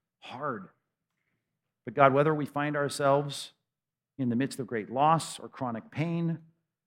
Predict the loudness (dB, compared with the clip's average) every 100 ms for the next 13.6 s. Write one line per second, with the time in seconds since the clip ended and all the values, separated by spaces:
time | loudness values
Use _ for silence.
0 | _ _ -20 -12 -6 -2 -2 -2 -6 -6
1 | 0 0 0 -6 -12 _ _ _ _ _
2 | _ _ -16 -12 -12 -8 -4 -2 -2 -4
3 | -12 -14 2 4 6 4 -2 -4 -4 -4
4 | -4 -6 -8 -8 -8 -6 -8 -6 -6 -4
5 | 0 0 0 -4 -8 -10 -8 -10 -10 -12
6 | -10 -8 -6 -6 -6 -6 -8 -8 -10 -8
7 | -8 -8 -12 _ -6 -4 -6 -6 -4 -4
8 | -4 -6 -6 -6 -8 -8 -10 -10 -8 0
9 | 0 0 -4 _ _ _ _ -4 -2 0
10 | 0 -2 -2 0 -2 -2 -6 -6 -8 -12
11 | _ -4 -2 -2 -4 -6 -6 -8 -10 -8
12 | -8 -8 -14 _ _ _ _ -10 -8 -4
13 | -4 -4 -8 -12 -12